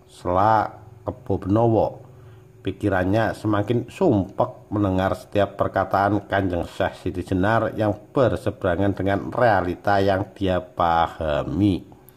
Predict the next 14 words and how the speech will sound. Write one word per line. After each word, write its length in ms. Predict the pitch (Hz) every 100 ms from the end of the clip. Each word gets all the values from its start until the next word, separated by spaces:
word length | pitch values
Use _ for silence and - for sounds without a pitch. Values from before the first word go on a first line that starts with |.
| - - - - - -
"Malah 560 | 90 85 92 110 - -
pengakuan 480 | 104 90 - 104
saya 240 | 101 104 110
dianggap 480 | 110 104 110 104 -
keliru." 560 | 160 127 95 85 76 - - - - - - - _ -
"Memang 400 | 113 107 104 101
benar 480 | 87 95 113 104 -
Kisanak 480 | 87 95 95 92 -
sangat 560 | - 92 87 90 - -
keliru," 480 | 90 82 110 104 - - - _ _ _ _ _ _ _ _ -
kata 640 | 95 95 104 104 - -
Kanjeng 480 | - 104 95 87 82
Syekh 480 | - - 92 85 -
Siti 180 | 98